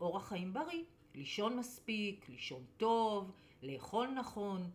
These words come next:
והסינים יוסיפו לקיים יחסי מין במידה. לסינים יש טבלאות מסודרות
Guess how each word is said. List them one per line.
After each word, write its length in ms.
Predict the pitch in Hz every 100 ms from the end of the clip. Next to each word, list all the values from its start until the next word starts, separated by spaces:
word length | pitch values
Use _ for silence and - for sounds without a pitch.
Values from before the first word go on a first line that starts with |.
| - - - - - -
והסינים 600 | - - - 381 453 302
יוסיפו 720 | 180 - 165 - - 165 190 - - - -
לקיים 560 | 127 - 123 175 285
יחסי 560 | 262 - 143 - 196 233
מין 460 | 214 143 160 175 180
במידה. 760 | 143 165 165 160 151 - 135 127 - - - - - -
לסינים 540 | - - 214 226 202
יש 180 | 151 -
טבלאות 640 | 160 120 117 147 165 - 123
מסודרות 1160 | 135 170 - - 165 156 151 127 170 185 190